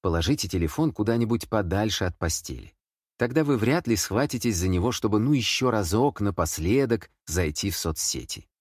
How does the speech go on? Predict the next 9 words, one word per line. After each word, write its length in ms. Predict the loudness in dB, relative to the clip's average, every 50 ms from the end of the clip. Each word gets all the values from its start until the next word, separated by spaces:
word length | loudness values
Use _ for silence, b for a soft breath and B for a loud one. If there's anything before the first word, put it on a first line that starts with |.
| _ _ _ _ _ _ _ _ 0
Намного 460 | 0 2 2 2 2 2 2 2 0
лучше 360 | 0 2 0 0 0 0 0
отоспаться 640 | 0 0 0 -2 -2 0 -2 -2 -2 0 -4 -4
как 200 | -2 -2 -2 -4
следует 520 | -2 -2 -2 -2 -2 -4 -6 -10 -10 -14 _ _ _ _ _
в 60 | -6
течение 640 | -4 -2 -2 0 0 0 2 2 2 2 2 0 -2 -2
семи-восьми 880 | -2 0 0 2 2 2 2 2 2 2 0 0 0 -2 -2 -2 -2
часов. 540 | -4 -4 -6 -6 -8 -8 -10 -10 -12 -16